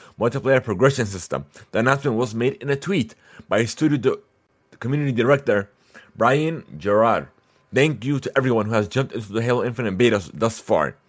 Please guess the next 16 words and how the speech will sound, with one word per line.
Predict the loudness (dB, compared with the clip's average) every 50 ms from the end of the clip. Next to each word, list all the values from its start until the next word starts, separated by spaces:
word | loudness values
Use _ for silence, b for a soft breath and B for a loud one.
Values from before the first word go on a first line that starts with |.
| B B B B B B B B B B
said | 0 2 2 2 2 0
Gerard | 0 4 6 6 6 4 2 0
in | -4 -4
the | -4 -4
tweet. | -6 -6 -6 -4 -4 -6 -6 -12 _ _ b b b b b
"F | 0 0 0
Y | 2 2 2 2 2
I, | 0 2 2
the | 0 0
team | 0 -2 -4 -4
is | -4 -4
looking | -4 -4 -4 -4 -6 -2
at | -2 -2 -2 0
battle | 2 2 4 4 4
pass | 2 0 -4 -4 -6
progression | -6 _ -8 -6 -2 0 0 0 0 0 -4 -6 -8 -8